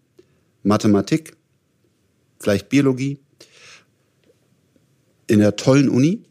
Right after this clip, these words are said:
wenn du's, wenn du da angenommen wirst, Aachen, Karlsruhe, auch gerne international.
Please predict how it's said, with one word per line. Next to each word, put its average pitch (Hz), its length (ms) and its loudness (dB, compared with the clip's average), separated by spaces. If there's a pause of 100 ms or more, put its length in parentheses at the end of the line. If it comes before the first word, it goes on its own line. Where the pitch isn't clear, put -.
wenn - 80 -6
du's, - 180 -10
wenn 107 140 -8
du 101 60 -8
da 95 100 -2
angenommen 123 400 2
wirst, 135 300 -6 (160)
Aachen, 101 580 -6 (640)
Karlsruhe, 101 800 -4 (880)
auch - 140 -8
gerne 104 240 2
international. 101 720 -2